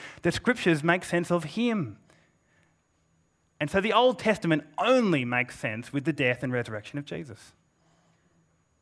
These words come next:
That's what the apostles preached as well by the same Holy Spirit. But notice that the, the prophets in the Old Testament longed to know the time and the circumstances. The difference with the apostles like Peter,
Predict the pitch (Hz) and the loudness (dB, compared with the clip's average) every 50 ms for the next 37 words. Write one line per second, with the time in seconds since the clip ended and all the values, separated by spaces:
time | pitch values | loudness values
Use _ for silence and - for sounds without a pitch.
0 | _ _ _ _ _ _ _ _ - _ _ _ _ - 165 - - 185 190 - | _ _ _ _ _ _ _ _ -20 _ _ _ _ -4 -4 -2 2 2 2 2
1 | - 190 180 - - - 226 214 - - 143 120 110 110 - - - - - - | 4 2 2 2 4 2 2 2 2 0 0 0 -2 -6 -10 -14 -20 -20 -18 -8
2 | - - 165 160 - - - - 165 160 147 147 160 190 220 185 139 - 139 160 | 0 0 0 0 0 -4 -4 0 0 0 2 4 6 6 6 6 6 6 4 4
3 | 135 - - 180 190 185 160 170 180 180 180 175 - - 202 208 214 190 - - | 2 2 2 2 2 2 2 2 2 2 2 -2 -2 -2 0 0 0 -2 -6 -10
4 | - - - - - - _ _ _ _ _ _ _ _ _ _ _ _ _ _ | -18 -20 -20 -20 -20 -20 _ _ _ _ _ _ _ _ _ _ _ _ _ _
5 | _ - 196 233 262 285 262 247 - - 214 - 220 214 208 - - 165 185 - | _ 2 4 6 8 8 8 6 4 2 2 2 2 -2 -2 -2 0 -2 0 4
6 | - - 196 - 170 143 - - 165 160 165 185 240 254 - - 143 - - 147 | 6 4 6 6 4 0 2 2 4 6 8 8 8 6 4 2 0 0 2 -2
7 | 139 - 147 156 160 208 254 247 202 165 143 143 143 143 143 117 - - - - | 0 0 0 2 6 8 10 10 10 8 8 6 2 0 -2 -6 -16 -10 -4 -2
8 | 185 185 202 208 190 143 123 110 104 104 107 117 113 - _ _ _ _ - 143 | -2 2 4 6 6 6 4 2 -2 -4 -6 -8 -10 -14 _ _ _ _ -10 -10
9 | 143 - - 185 185 180 180 170 170 165 143 - 170 160 - 156 139 - - 113 | -6 -2 0 4 4 6 4 4 2 2 0 2 0 0 0 -2 -8 -6 -6 -8
10 | 98 - - 73 - - - - _ _ _ _ _ _ _ _ _ _ _ _ | -8 -8 -14 -16 -16 -18 -20 -20 _ _ _ _ _ _ _ _ _ _ _ _
11 | _ _ _ _ _ _ _ _ _ _ _ _ _ - 147 147 202 - - - | _ _ _ _ _ _ _ _ _ _ _ _ _ -4 0 0 2 2 0 -2
12 | - - 196 180 175 185 175 - 180 175 - - 202 202 180 180 160 - - - | 0 0 0 2 2 2 2 6 4 4 4 2 -2 0 2 2 2 2 0 -2
13 | 165 156 151 175 240 | 0 2 0 0 -2